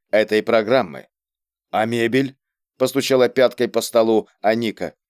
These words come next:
«Возможно, это минимальные блоки информации, которые в случае их выхода из строя без труда можно заменить новыми».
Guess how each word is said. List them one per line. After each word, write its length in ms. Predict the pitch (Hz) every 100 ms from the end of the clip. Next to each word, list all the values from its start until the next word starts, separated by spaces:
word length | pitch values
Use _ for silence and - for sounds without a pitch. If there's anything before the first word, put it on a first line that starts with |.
| _ _ _ _ _
«Возможно, 560 | 82 143 147 196 185 170
это 200 | 170 165
минимальные 520 | 160 160 165 156 147
блоки 300 | 143 156 151
информации, 720 | 143 131 143 151 147 - 98
которые 420 | 92 104 110 107
в 60 | 98
случае 380 | 107 110 104 107
их 140 | -
выхода 360 | 107 113 110 107
из 140 | 98
строя 480 | - 123 135 127 104 - _
без 240 | 104 127
труда 360 | - 123 127 131
можно 340 | 123 123 101
заменить 480 | 113 113 113 110 104
новыми». 500 | 127 113 78 73 -